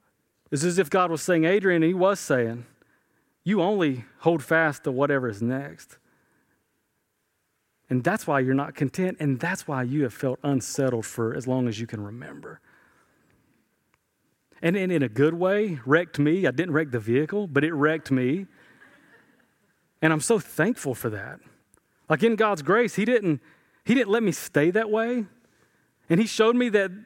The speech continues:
for however long I can remember, I've, I've, I've wanted to, like, hold a,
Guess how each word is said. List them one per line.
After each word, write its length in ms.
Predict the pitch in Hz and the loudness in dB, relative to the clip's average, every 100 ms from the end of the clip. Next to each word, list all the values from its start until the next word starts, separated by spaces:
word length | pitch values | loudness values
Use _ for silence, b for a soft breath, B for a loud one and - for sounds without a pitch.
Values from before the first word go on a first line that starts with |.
| - | 0
for 120 | 165 | 2
however 320 | 175 226 214 | 4 2 2
long 220 | 214 220 | 2 2
I 80 | 214 | 2
can 160 | 214 196 | 2 2
remember, 400 | 185 208 214 196 | 4 4 4 4
I've, 140 | 170 B B - | 2 B B -2
I've, 320 | 180 156 - B - | 0 0 -4 B -2
I've 400 | 160 156 127 113 _ _ _ _ _ _ 180 | 2 2 0 -12 _ _ _ _ _ _ 0
wanted 220 | 202 185 | 0 2
to, 100 | 170 | 2
like, 180 | 165 - | 2 2
hold 220 | 185 | 2
a, 100 | 180 | 2